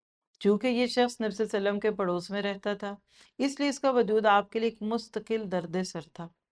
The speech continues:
हद ये कि आए दिन वो आपके दरवाजे पे कूड़ा करकट फेंक देता और कभी गलाजत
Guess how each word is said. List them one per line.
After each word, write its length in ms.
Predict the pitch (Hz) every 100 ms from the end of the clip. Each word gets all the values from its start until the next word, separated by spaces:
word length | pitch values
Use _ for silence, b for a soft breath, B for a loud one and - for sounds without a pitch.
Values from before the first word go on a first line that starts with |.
| _ _ B B -
हद 120 | 247 -
ये 100 | 277
कि 140 | 277
आए 180 | 214 214
दिन 180 | 220 233
वो 60 |
आपके 240 | 220 202 214
दरवाजे 440 | 202 185 185 180
पे 140 | 208 220
कूड़ा 280 | 208 185
करकट 420 | 185 185 170 196 190
फेंक 280 | 190 170
देता 320 | 170 175 175 196
और 100 | 190
कभी 260 | 190 190
गलाजत 580 | 190 175 170 170 170 202